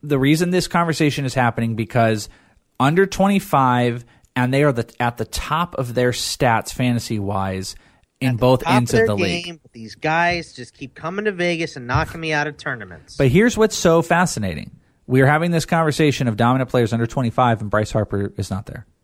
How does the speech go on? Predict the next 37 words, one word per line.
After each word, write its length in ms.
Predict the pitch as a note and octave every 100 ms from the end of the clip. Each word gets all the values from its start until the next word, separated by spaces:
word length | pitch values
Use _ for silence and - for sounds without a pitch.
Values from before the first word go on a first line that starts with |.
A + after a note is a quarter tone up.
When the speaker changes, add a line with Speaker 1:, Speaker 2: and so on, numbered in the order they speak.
| _ _ _ _ -
Speaker 1:
He's 120 | G#2
just 160 | A2 -
not 160 | F#2+
there. 220 | - A2+ -
He, 220 | A2 G#2
he's 160 | G#2 G2
just 120 | G2+
not 140 | G#2+
having 260 | G#2+ G#2 G#2
that 160 | G2+
season. 440 | - G2 G2+ G2 G#2 - - _
He's 220 | - A#2+ A#2+
not 220 | A2+ G#2
that 180 | G#2 -
player 220 | A2 G#2+
that 100 | G2
we 100 | G2
can 100 | G#2
talk 280 | G#2+ G#2 -
about 220 | G#2 G2+
under 180 | G#2 G2+
twenty-five. 680 | - G#2+ G2+ G#2+ G#2 G#2 G#2+ - - _ _
And, 560 | A#2 A#2 A#2 A#2 A#2 A#2
um, 500 | A#2 A#2 A2+ A2+ G#2+ - _ _
man, 240 | C3 C3 G2+
dude, 200 | B2 G#2
in 100 | G2+
a 40 |
keeper 320 | - C#3+ G3
league, 360 | F#3+ G#3+ A#3 - _ _ _ _ _ _
Bryce 240 | C#3 C3+
Harper 300 | C#3+ C#3 C#3
or 40 |
Nolan 280 | A2 G#2+ G#2+
Arenado? 480 | G#2 G2+ G#2 E2+ - _ _ _ _ _ F3
Speaker 2:
Uh, 2750 | D3 C#3+ C#3 C3+ C3+ C#3 C3 B2+ B2 A#2+ A#2 A2+ A2+ A2 G#2+ G#2 G#2 G#2 G2 F#2+ F#2 F#2+ F#2+ G2+ G2+ G#2 G2+
Harper. 540 | F#2 E2 - - -